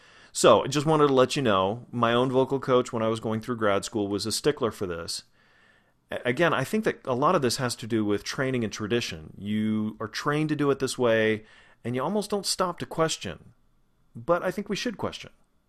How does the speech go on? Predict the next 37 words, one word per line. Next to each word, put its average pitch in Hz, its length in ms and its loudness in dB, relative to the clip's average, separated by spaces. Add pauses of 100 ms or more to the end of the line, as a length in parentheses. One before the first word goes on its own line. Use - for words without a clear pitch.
(140)
So 156 280 -4
let's 156 200 -4
ask 160 220 0
that 135 160 -4
question. 170 440 -6 (340)
If 151 220 0
you 165 200 -2
like 180 360 0
the 147 100 -2
to 156 540 -2
better 123 260 2
when 135 160 -4
you're 120 80 -6
doing 117 200 -4
Shakespeare, 117 380 -6
then 127 120 -8
go 135 160 0
ahead 151 180 -4
and 131 100 -6
use 151 220 -4
it. - 180 -14 (400)
For - 200 -4
me, 143 240 2
it 120 80 0
doesn't 110 240 -2
make 95 160 -8
sense. - 560 -10
For 110 180 -8
me, 110 420 -4
it - 220 -14
draws 101 340 -2
attention 98 380 -12
away 92 280 -8
from 92 180 -16
the 92 60 -14
important 101 420 -16
words. - 300 -16